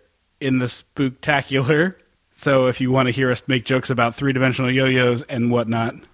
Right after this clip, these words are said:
check out, uh, October twenty sixteen, part of the Spooktacular.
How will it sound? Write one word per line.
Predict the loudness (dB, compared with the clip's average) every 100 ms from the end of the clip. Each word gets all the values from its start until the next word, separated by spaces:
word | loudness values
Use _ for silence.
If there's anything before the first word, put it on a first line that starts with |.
| _
check | 0 2
out, | 4 2 0
uh, |
October | -2 -2 0 0 0
twenty | 0 0 0
sixteen, | -2 -4 0 2 2 0
part | -2 0 0
of |
the | -2
Spooktacular. | -4 0 -2 -2 -6 -6